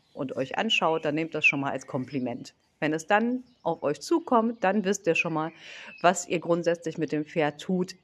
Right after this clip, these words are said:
ist auf jeden Fall nicht verkehrt. Also es macht dem Pferd auf jeden Fall n-, nicht, nicht Spaß. <laughs>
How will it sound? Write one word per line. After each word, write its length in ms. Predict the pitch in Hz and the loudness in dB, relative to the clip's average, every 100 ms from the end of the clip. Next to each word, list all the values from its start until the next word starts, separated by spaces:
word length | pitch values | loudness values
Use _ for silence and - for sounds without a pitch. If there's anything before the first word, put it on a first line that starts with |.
| _ | _
ist 280 | 208 - - | 0 2 -2
auf 120 | 147 | -4
jeden 280 | 202 208 196 | 4 4 4
Fall 240 | - 165 | 2 2
nicht 260 | 156 165 165 | 4 2 0
verkehrt. 600 | - 208 - 143 131 - _ - - - - - | -6 -6 -2 -2 -2 -12 _ -20 -20 -20 -20 -4
Also 200 | 165 156 | 0 0
es 120 | 139 | 0
macht 220 | 175 180 | 0 0
dem 120 | 165 156 | -2 -2
Pferd 260 | 165 151 | 0 0
auf 140 | - - | 0 -2
jeden 220 | 165 170 | -2 -2
Fall 460 | - 160 156 160 - | 0 2 2 0 -4
n-, 220 | - 151 - | -6 -6 -2
nicht, 540 | 190 240 - - _ | 2 2 0 -14 _
nicht 240 | 220 214 - | 2 2 0
Spaß. 440 | - 127 135 - | -2 -2 -2 -6
<laughs> 40 | - | -8